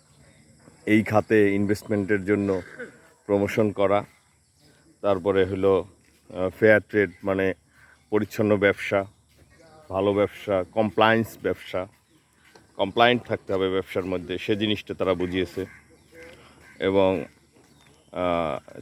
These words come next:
চা এবং চা ব্যবসায়ীদের, ব্যবসায় কর্মরত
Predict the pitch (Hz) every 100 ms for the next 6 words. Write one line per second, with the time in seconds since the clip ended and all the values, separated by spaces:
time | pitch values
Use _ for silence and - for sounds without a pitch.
0 | - 123 120 123 131 - 95 107 110 117
1 | 107 101 - 113 104 110 101 - _ _
2 | _ _ - 104 - 113 107 107 104 104
3 | 98 107 95